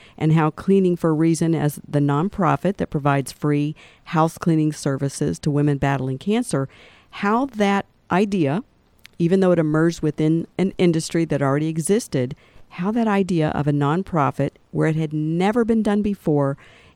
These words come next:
emerged as a way to organize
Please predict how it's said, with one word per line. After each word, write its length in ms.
emerged 760
as 500
a 120
way 420
to 300
organize 1120